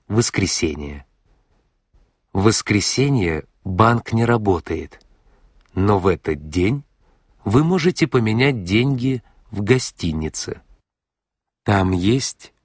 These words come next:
пункт обмена. Он работает двадцать четыре часа каждый день. А теперь информация о транспорте.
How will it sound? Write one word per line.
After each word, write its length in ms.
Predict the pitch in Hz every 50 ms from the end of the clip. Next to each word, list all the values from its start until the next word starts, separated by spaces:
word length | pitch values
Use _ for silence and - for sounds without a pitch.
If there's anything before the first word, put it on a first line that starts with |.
| _ _
пункт 480 | - 101 98 101 98 92 - - -
обмена. 720 | 120 110 113 104 110 113 104 90 80 76 78 73 69 - _ _ _ _ _ _ _ _ _ _ _ _ _ _ _ _ _ _ _ _ _ _ _ _
Он 220 | - 143 170 170 170
работает 760 | 156 151 131 110 143 160 - - 160 151 147 139 - - - - _ _
двадцать 640 | - 104 107 113 127 165 170 - - - 170 - -
четыре 520 | - - - 92 - - 101 95 - 85
часа 600 | - - - 87 - - - 104 110 135 139 127 - _ _ _ _ _ _ _
каждый 540 | - 101 101 107 98 90 98 90 101 90 85
день. 340 | 78 85 87 78 73 71 - _ _ _ _ _ _ _ _ _ _ _ _ _ _ _ _ _ _ _ _ _ _ _ _ _ _ _ _ _ _ _ _ _ _ _ _
А 100 | - 92
теперь 560 | 87 - 95 87 - - 92 101 123 143 - - _ _ _ _
информация 920 | - 131 110 - - 104 90 82 87 85 82 - - - - 98 92 95 95
о 180 | - - 98
транспорте. 840 | - - 120 120 104 87 - - - - 82 - - - 78 85 -